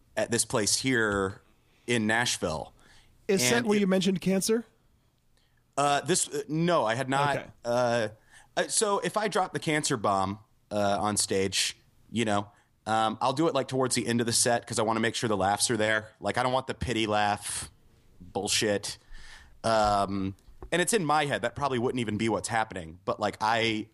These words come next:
Speaker 1: I wanna go up and do, like, normal stuff. And the other thing is I don't have that much cancer material yet. You know what I mean? So it's kinda like, I'll talk about it at the end, uh, for a minute. But no, it was a normal gig. And I was up there and, um,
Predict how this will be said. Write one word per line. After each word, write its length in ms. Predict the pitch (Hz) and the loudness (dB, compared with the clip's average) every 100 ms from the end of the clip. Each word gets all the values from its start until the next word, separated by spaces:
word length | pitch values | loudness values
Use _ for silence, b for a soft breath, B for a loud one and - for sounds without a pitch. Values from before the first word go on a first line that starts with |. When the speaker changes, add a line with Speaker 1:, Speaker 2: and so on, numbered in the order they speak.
| _ 107 | _ -4
Speaker 1:
I 60 | |
wanna 240 | 113 139 143 | 0 0 2
go 120 | 120 | 2
up 140 | 110 | 2
and 80 | 107 | -2
do, 80 | 110 | -2
like, 160 | 110 101 | -2 0
normal 280 | 113 110 | -2 0
stuff. 340 | 104 - 101 - B B B | 0 2 0 -2 B B B
And 80 | 190 | 0
the 20 | |
other 100 | 240 | 2
thing 120 | 185 | 0
is 80 | 143 | 0
I 60 | 143 | 0
don't 120 | 151 | -2
have 200 | 143 123 | -2 0
that 200 | 117 120 | 0 0
much 160 | 113 - | -2 -4
cancer 300 | 117 104 104 | -4 -2 -4
material 600 | 98 95 87 85 82 - - | -2 -2 0 0 -2 -8 -6
yet. 440 | 92 85 - - - - | -4 -4 -4 -8 -10 -6
You 100 | 110 | -2
know 60 | 123 | 0
what 60 | |
I 40 | 120 | 2
mean? 260 | 123 127 | 2 2
So 140 | 131 127 | 2 0
it's 100 | - | 0
kinda 240 | 147 139 | 0 2
like, 300 | 117 98 - b b b b | 2 0 -4 b b b b
I'll 80 | 131 | -2
talk 200 | 175 139 | 0 0
about 160 | 123 117 | 2 0
it 80 | |
at 60 | 98 | 0
the 160 | 107 101 | 0 2
end, 360 | 98 101 - - - - | 2 0 -2 -6 -14 -4
uh, 180 | 98 95 | -2 0
for 140 | 101 | -2
a 40 | |
minute. 260 | 101 101 101 B B B B B _ _ _ _ | 0 0 -2 B B B B B _ _ _ _
But 280 | - 113 - | -2 0 0
no, 180 | 151 196 | 0 0
it 100 | 147 | 2
was 120 | 139 | 0
a 60 | 147 | 0
normal 260 | 135 156 | 0 0
gig. 260 | 110 139 - - - | 0 -2 -2 -12 -4
And 80 | 127 | -2
I 60 | |
was 100 | 123 | 0
up 120 | 143 | 0
there 260 | 135 117 110 | 0 0 0
and, 280 | 110 107 104 | -2 0 0
um, 460 | 101 98 95 92 | 2 2 0 -4